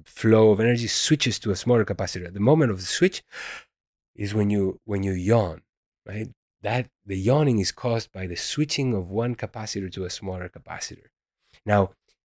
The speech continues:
you are w-, waking up with, let's say, a hundred units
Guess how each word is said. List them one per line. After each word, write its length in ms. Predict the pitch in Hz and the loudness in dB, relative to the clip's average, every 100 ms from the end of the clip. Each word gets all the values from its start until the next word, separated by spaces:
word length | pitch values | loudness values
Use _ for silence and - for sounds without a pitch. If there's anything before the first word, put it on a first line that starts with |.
| 104 | -8
you 480 | 104 156 165 147 - _ | 2 4 4 0 -10 _
are 100 | - | -2
w-, 200 | 95 92 - _ | -2 -2 -6 _
waking 440 | 101 135 151 143 | 2 2 2 0
up 280 | 143 165 - _ _ | 0 0 -4 _ _
with, 260 | 117 120 120 127 | -6 -4 -4 -6
let's 160 | 131 | -4
say, 220 | - 135 | 2 2
a 40 | 120 | 0
hundred 460 | - - 151 131 | -4 0 2 4
units 480 | 110 113 104 98 - | 4 2 0 -4 -10